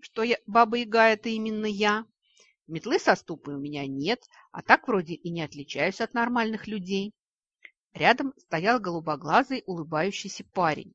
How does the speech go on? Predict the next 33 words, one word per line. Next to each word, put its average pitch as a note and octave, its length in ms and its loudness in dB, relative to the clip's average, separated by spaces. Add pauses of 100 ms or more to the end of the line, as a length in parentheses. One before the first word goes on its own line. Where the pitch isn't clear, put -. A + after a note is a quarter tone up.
чьё E3+ 240 -10
лицо D#3 320 -6
показалось A3+ 560 -2
мне F3+ 140 -8
смутно C#4 420 -6
знакомым, C4+ 600 0 (440)
но D#3 100 -10
я G#3 260 6
никак C4+ 340 0
не C4+ 80 -2
могла A3 260 2
вспомнить, F3 540 -4
где E3+ 180 -4
его D#3+ 200 -6
видела. D#3 460 -8 (720)
Передо F3 300 0
мной B3 140 2
в B3+ 60 -20
последнее G#3 460 0
время A3 240 -2
слишком C#4 400 -4
много B3+ 240 0
людей A#3 300 -2
мельтешит. - 580 -10
Разве G#3+ 300 -2
всех - 240 -8
упомнишь? E4 600 -4 (1000)
«Не G#3 160 -4
узнала?» — C#4+ 580 6 (220)
проявил D#3+ 340 -4
парень B3+ 360 2
чудеса F3+ 420 -2
догадливости. E3 880 -2